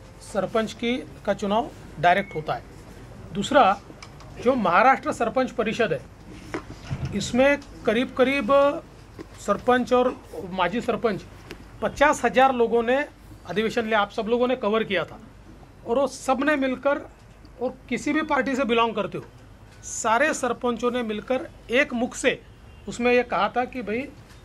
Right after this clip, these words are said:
ये direct ही चुनाव होना चाहिए. मूलतः ये देखा गया है कि अगर indirect चुनाव होता है,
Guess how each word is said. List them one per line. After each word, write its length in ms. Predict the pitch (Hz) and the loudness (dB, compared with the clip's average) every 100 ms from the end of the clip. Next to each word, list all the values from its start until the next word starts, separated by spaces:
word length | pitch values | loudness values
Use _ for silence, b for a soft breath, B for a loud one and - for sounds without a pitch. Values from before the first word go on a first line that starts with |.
| - - - - | -20 -20 -18 -6
ये 60 | 226 | -4
direct 520 | 170 185 202 269 - | 0 0 2 0 0
ही 80 | 302 | -4
चुनाव 320 | 233 214 202 | -2 0 0
होना 220 | 185 175 | -2 -6
चाहिए. 260 | 160 151 143 - - - - - - - - | -6 -12 -12 -16 -14 -12 -12 -12 -12 -14 -8
मूलतः 360 | 185 247 262 285 | 2 2 4 6
ये 120 | 285 | 6
देखा 280 | 220 208 247 | 4 2 2
गया 200 | 240 233 | 2 2
है 120 | 240 | 0
कि 580 | 262 - 240 254 262 330 - - - - - - - | -4 -6 -4 -2 -2 -6 -14 -20 -20 -20 -20 -20 -12
अगर 220 | 175 202 247 | -4 0 0
indirect 420 | 226 240 254 254 | 4 2 2 -4
चुनाव 280 | 220 226 190 | -2 0 -2
होता 260 | 190 233 | 2 2
है, 300 | 165 160 - | 2 -2 -12